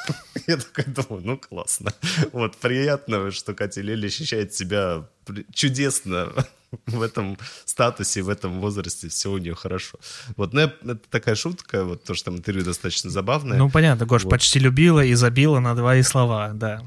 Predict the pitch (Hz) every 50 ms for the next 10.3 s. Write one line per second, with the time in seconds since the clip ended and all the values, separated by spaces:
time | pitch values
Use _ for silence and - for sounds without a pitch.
0 | 123 127 - - - 151 180 - - 160 123 131 - _ - 156 - - - -
1 | - - - _ _ _ _ _ _ _ 123 117 110 98 92 - - 113 123 123
2 | - 127 123 117 117 120 113 - - - - - - - - _ - - 139 -
3 | - 120 113 120 117 117 110 104 98 95 92 - - - - - - _ _ _
4 | _ - - - - - 64 62 50 - - 50 50 - - - - _ _ _
5 | _ _ _ - 131 120 107 - 120 120 139 - - 107 95 - - 110 104 101
6 | 90 - - 78 73 - - - - - - 80 73 - - 95 95 98 101 135
7 | 123 - 87 117 120 123 123 - 85 82 98 120 117 - - 78 - - - 82
8 | 80 - - - - - - - - - 95 95 98 104 101 92 87 80 82 85
9 | 80 85 85 - - - 92 92 98 98 92 90 92 101 98 - - - 82 78
10 | 78 76 69 60 - -